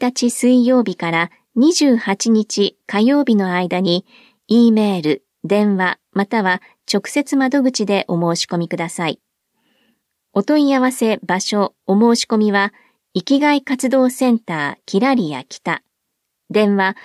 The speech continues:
五三九零の二二二零番。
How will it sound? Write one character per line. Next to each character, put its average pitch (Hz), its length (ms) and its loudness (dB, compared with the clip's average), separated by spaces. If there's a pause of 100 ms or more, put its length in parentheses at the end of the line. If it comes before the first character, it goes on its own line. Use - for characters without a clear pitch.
(240)
五 254 240 4
三 294 320 2
九 220 340 2
零 202 280 -2
の 160 320 -4
二 269 320 2
二 269 260 2
二 185 320 0
零 175 260 -4
番。 143 300 -8